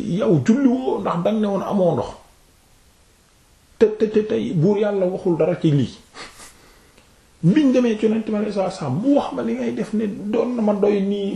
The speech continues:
même sama janaaba bi. Loolu nga ne kon ku kii, dangaa fàtte lool. Seydina Omar ne, "Non, man lii ngay wax nii fàttewuma ko.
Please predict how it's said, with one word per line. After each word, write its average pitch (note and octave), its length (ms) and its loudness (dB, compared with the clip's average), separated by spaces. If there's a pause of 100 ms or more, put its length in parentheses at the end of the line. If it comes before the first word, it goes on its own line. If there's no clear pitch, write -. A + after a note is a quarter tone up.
même G#3+ 180 -6
sama G#3 280 -2
janaaba F#3+ 340 -2
bi. - 960 -12
Loolu C4+ 220 2
nga B3 120 2
ne A#3 300 0
kon G#3+ 180 2
ku A3 160 0
kii, G#3+ 640 -4 (220)
dangaa - 260 -2
fàtte B3+ 280 -8
lool. E3+ 180 -2 (840)
Seydina C3 320 0
Omar B2+ 200 2
ne, A#2 160 0
"Non, A2 200 0
man A2+ 240 0
lii B2 160 2
ngay A#2+ 140 4
wax G2+ 160 0
nii F#2+ 140 -4
fàttewuma E2+ 520 -4
ko. - 100 -14